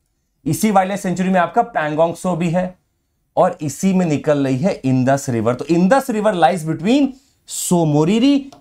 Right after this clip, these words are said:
and पैंगोंग सो। सो मोरीरी और पैंगोंग सो के बीच से निकल रही इंदस आप देख सकते हैं। This is a direct question line, direct question line।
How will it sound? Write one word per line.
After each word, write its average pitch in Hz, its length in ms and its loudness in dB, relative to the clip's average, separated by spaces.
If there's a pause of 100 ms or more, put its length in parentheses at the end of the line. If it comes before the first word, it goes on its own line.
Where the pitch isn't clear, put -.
and 156 240 -2
पैंगोंग 131 400 0
सो। - 180 -6 (140)
सो 185 260 2
मोरीरी 185 420 2
और 240 80 4 (100)
पैंगोंग 160 300 -2
सो 180 140 -2
के 185 100 0
बीच 165 400 0
से 214 120 0
निकल 165 280 0
रही 160 180 0
इंदस 147 360 0
आप 127 80 0
देख 110 180 -8
सकते - 280 -14
हैं। - 160 -20 (1400)
This 214 160 0
is 190 120 -2
a 190 40 0 (180)
direct 208 400 0
question 143 420 -4 (240)
line, 110 320 -2
direct 180 400 -4
question 143 340 -8
line। - 240 -18